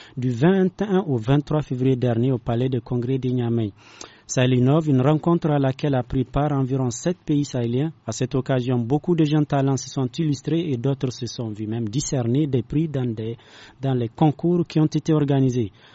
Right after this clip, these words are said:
Alors, je m'en vais, euh, commencer avec vous, Mokhtar Alaouri. Vous êtes, euh, le directeur général, je le disais, du, du sipmen, du centre incubateur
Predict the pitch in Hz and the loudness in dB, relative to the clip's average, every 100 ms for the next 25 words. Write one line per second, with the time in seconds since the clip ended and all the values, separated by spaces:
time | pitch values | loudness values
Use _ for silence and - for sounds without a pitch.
0 | - - _ _ _ 135 127 127 135 139 | -20 -20 _ _ _ -2 -2 -4 -2 2
1 | 139 127 127 143 131 117 - 151 139 135 | 2 2 2 4 2 0 -2 0 0 0
2 | 165 156 123 120 - 117 131 120 117 - | -2 -2 -2 -4 -6 -4 0 0 0 -2
3 | 127 120 117 113 110 123 160 151 120 120 | -2 -2 -2 -2 -2 -2 -4 -4 -4 -4
4 | 117 120 113 110 107 117 113 - 120 107 | -4 -4 -4 -4 -4 -4 -4 -2 -4 -4
5 | 110 107 123 120 107 104 117 120 117 107 | -4 -2 -4 -4 -6 -6 -4 -2 -4 -4
6 | 104 104 104 110 - 123 - 117 139 127 | -8 -10 -10 -10 -8 -6 -2 0 0 0
7 | 113 - 131 123 117 120 120 117 113 139 | -2 -2 -2 -2 -2 -2 -4 -4 -2 -2